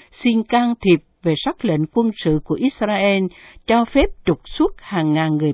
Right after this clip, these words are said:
Palestine ra khỏi vùng Cisjordani. Lá thư nhận định rằng những hành động chiến tranh của Israel chống lại người Palestine vi phạm công pháp quốc tế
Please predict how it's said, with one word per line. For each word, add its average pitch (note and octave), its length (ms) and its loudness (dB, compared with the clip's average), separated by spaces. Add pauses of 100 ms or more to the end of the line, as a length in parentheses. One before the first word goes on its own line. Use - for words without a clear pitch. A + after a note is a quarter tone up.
Palestine G3+ 640 0 (300)
ra F#3 180 0
khỏi E3 180 0
vùng F3 240 0
Cisjordani. F3+ 1080 -2 (720)
Lá G3 260 0 (100)
thư A#3+ 160 2
nhận E3 320 0
định D#3 200 0
rằng D#3+ 340 0 (260)
những F3+ 220 2
hành F3+ 260 -2
động D3+ 260 0
chiến C#4 340 0
tranh A#3 200 0
của - 120 -6
Israel G#3+ 640 -2 (120)
chống A3+ 240 0
lại D#3 140 0
người D#3+ 220 0 (120)
Palestine G3 680 -2 (420)
vi B3 260 2
phạm D#3 380 -2 (120)
công A#3 220 2
pháp C#4 220 -2 (100)
quốc D#4+ 160 0 (120)
tế B3 320 4